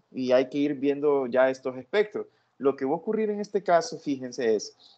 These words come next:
que esta función, estoy convolucionando, recuerden, estoy convolucionando esto con esto, o esto con esto, es lo mismo. Es que esta función voy a tener que evaluarla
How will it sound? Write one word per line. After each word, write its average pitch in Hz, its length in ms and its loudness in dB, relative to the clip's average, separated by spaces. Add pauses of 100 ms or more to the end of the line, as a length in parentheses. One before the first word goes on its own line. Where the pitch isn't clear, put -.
(100)
que 127 320 2
esta 127 400 0
función, 110 560 -14 (880)
estoy 139 180 0
convolucionando, 143 760 4
recuerden, 113 460 -2
estoy 113 200 -6
convolucionando 131 720 -6 (880)
esto - 340 -4
con 120 180 -6
esto, - 280 -10 (100)
o 131 160 8
esto 135 220 4
con 170 140 -2
esto, 190 220 0
es 120 60 -8
lo 127 80 -4
mismo. 143 280 -8 (360)
Es 123 140 -6
que - 160 2
esta 262 340 6
función 143 640 -8 (1300)
voy 143 120 6
a 175 100 6
tener 175 260 -2
que 180 100 -4
evaluarla 165 640 2